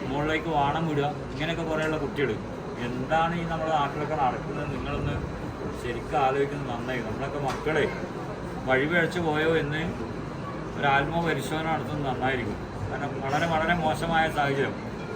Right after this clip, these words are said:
ഇവിടെ തന്നെ നിങ്ങൾ നോക്കിയപ്പോൾ കുറേ ഉമ്മമാർ ഇവിടെ ഉണ്ട്. ഈ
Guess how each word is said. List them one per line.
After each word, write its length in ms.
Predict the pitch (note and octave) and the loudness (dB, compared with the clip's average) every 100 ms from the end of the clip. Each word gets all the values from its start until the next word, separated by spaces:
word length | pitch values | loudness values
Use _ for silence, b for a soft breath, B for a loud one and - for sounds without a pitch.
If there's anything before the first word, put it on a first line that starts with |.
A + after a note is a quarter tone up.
| - | -2
ഇവിടെ 180 | D3 F3 | 0 2
തന്നെ 180 | F#3 F3+ | 2 2
നിങ്ങൾ 160 | F3+ F3 F3+ | 2 0 0
നോക്കിയപ്പോൾ 400 | D#3+ C#3 C3+ D#3 D#3 | 0 -2 -2 -2 -2
കുറേ 180 | D3 D3 E3 E3 | -2 0 2 0
ഉമ്മമാർ 380 | D3 D#3+ E3+ E3+ E3 | 2 2 4 4 4
ഇവിടെ 180 | D#3 D3 | 0 0
ഉണ്ട്. 160 | A#2+ F#2+ - - - - - - - | 0 -4 -4 -8 -8 -8 -8 -6 -6
ഈ 40 | C3+ | -2